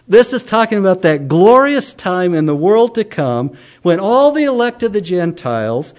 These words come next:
and all the elect of the Jews will come into the fullness of the riches that God has for us in Christ Jesus.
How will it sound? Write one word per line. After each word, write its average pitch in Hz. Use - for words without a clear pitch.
and 170
all 262
the 285
elect 247
of 214
the 202
Jews 139
will 175
come 226
into 214
the 175
fullness 226
of 156
the 165
riches 160
that 180
God 214
has 165
for 160
us 147
in 143
Christ 135
Jesus. 104